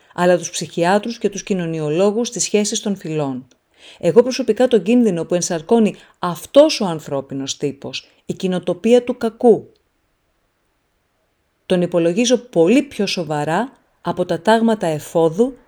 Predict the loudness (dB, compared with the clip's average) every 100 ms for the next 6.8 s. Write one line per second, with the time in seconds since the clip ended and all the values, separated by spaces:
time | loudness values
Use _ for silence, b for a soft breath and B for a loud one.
0 | _ -8 -6 -2 0 -2 -4 2 2 0
1 | _ _ -2 -2 -4 -4 -4 -6 -6 -6
2 | -6 -6 -8 -10 _ _ _ _ -10 -6
3 | -6 0 0 0 -4 -4 -4 -6 -8 -8
4 | -6 -4 -6 -4 -4 -4 -6 b b b
5 | b b -6 -2 0 -2 -2 -4 -4 -4
6 | -2 0 -2 -4 -4 -4 -4